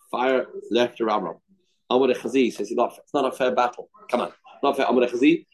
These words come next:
"Da'at Nura V'Anah Bisra. You're fire, I'm Basa." It's like, "I'm not a match for you. I'm never less than Adif Timinach. I'm never less, I win you. I win you." Says, "Where Amram have a mistake, but over Rav Meir."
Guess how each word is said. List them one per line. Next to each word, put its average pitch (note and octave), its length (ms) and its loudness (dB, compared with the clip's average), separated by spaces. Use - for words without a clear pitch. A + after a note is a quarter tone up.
"Da'at E3 300 2
Nura G3 240 8
V'Anah F#3 280 -2
Bisra. F#3+ 360 -4
You're F#3 100 6
fire, D3+ 500 0
I'm D3 180 -6
Basa." D3+ 360 -6
It's - 100 -16
like, - 120 -10
"I'm C3+ 100 -6
not F3 120 0
a E3 40 -4
match D3+ 280 -2
for F#2+ 80 -18
you. F2+ 100 -18
I'm A#2 80 -8
never D#3+ 180 4
less C3 140 0
than C3+ 80 -6
Adif C3 260 0
Timinach. A2 300 -6
I'm A2 60 -6
never D3+ 200 2
less, C3 80 -6
I C#3 80 -2
win C#3 180 2
you. G#2+ 120 -4
I G#2 60 -8
win A2 140 -4
you." - 120 -10
Says, C3+ 120 0
"Where C#3 280 2
Amram D3 260 2
have C3 120 0
a B2+ 40 -2
mistake, C3 300 0
but B2+ 100 -2
over C3+ 100 2
Rav B2+ 80 2
Meir." A#2 280 0